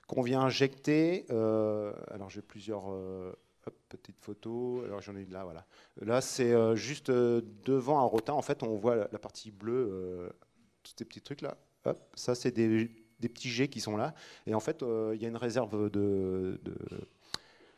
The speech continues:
de ferment qui est dans la cuve devant et puis qui vient à chaque passage soit de,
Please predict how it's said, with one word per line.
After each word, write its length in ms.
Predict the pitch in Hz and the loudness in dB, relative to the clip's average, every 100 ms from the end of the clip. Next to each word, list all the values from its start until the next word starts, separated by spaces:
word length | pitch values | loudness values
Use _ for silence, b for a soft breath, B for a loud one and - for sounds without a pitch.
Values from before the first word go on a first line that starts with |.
| B B - | B B -8
de 100 | 117 | -6
ferment 340 | - 143 143 147 | 2 4 6 4
qui 140 | - | 4
est 40 | |
dans 140 | 120 113 | 0 0
la 140 | 107 | -2
cuve 240 | - 139 117 | -4 -8 -2
devant 400 | 113 107 139 156 | 2 2 2 0
et 80 | |
puis 100 | 123 | -2
qui 240 | 113 107 104 | -6 -4 -4
vient 380 | 95 120 135 113 | -2 -2 -2 -2
à 80 | |
chaque 260 | 98 - 131 | 0 0 4
passage 420 | 131 127 127 110 | 4 4 2 2
soit 240 | - - 160 | -6 0 2
de, 720 | 139 135 123 117 117 110 107 | 4 2 4 2 -2 -6 -8